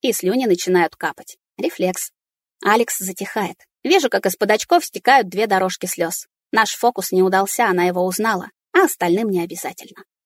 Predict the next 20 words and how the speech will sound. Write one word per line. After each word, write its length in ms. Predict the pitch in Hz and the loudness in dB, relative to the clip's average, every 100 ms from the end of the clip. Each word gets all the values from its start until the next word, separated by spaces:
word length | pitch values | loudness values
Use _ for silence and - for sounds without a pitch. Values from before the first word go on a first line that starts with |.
| _ _ | _ _
«Значит, 400 | 180 208 214 208 | -4 0 2 0
едем 280 | 208 226 208 | 0 2 2
отдыхать 440 | 202 196 - 233 214 | 0 -2 0 0 0
в 80 | |
Бесово?» 420 | 180 247 - 226 190 _ _ _ | -2 -2 0 -2 -6 _ _ _
«Митя, 320 | 214 208 180 | 0 2 2
вы 100 | 175 | 2
нас 140 | 214 - | 2 0
приглашаете?» 720 | 202 202 208 269 359 - 180 - _ _ | 0 2 2 2 2 -2 -10 -16 _ _
Анж 240 | 339 440 | 2 2
интересуется 720 | 247 220 202 196 320 381 - - - | 0 2 2 2 2 2 2 -2 0
и 100 | - | 0
кокетливо 520 | 202 185 185 214 196 | 0 0 -2 -2 -4
хлопает 440 | - 170 - 165 | -2 -4 -2 -6
ресницами. 640 | 170 - 170 - - 185 - _ _ _ _ _ | -6 -4 -6 -6 -12 -14 -18 _ _ _ _ _
«Конечно, 560 | 262 302 415 - - - - | 2 4 4 2 -6 -8 0
и 120 | 202 | 4
отказы 460 | 196 - 202 254 | 4 4 2 6
не 180 | 320 226 | 4 4
принимаются», 720 | 226 214 202 165 160 - - | 0 0 0 0 -4 -8 -14